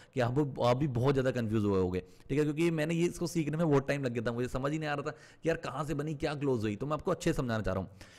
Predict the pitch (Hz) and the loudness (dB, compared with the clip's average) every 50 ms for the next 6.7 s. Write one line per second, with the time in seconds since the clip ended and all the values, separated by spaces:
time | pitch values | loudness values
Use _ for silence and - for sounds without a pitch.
0 | - - - - - 123 131 135 - 170 139 127 127 139 160 165 165 165 165 165 | -20 -20 -20 -6 0 2 2 2 4 2 4 6 6 6 4 4 2 2 4 4
1 | 160 165 156 147 170 190 - - - - - _ _ _ _ - 139 131 - - | 6 6 6 4 2 0 -2 -4 -12 -20 -20 _ _ _ _ 0 0 0 2 4
2 | 165 156 - - 185 151 156 156 151 147 170 202 208 - - - - 156 160 170 | 4 4 6 6 4 6 6 4 4 4 2 0 0 -4 -10 -10 -2 2 2 4
3 | 160 147 147 147 151 160 147 - 175 180 156 151 151 180 170 - 127 120 110 101 | 6 6 6 8 8 6 6 6 6 6 6 6 4 4 4 4 4 4 6 4
4 | 101 98 98 - 120 - - 120 120 156 147 135 139 143 143 - 151 156 165 160 | 4 2 0 -2 -4 -6 -4 0 0 2 4 4 4 4 2 2 0 2 2 2
5 | 131 117 120 135 143 - 180 143 127 123 113 - 147 180 185 - - - 175 190 | 4 4 2 2 4 4 4 4 2 2 2 2 4 4 4 2 2 4 6 8
6 | 233 240 233 190 214 190 175 160 143 - 143 143 175 180 | 8 8 6 6 6 6 6 4 4 2 0 -2 -2 -4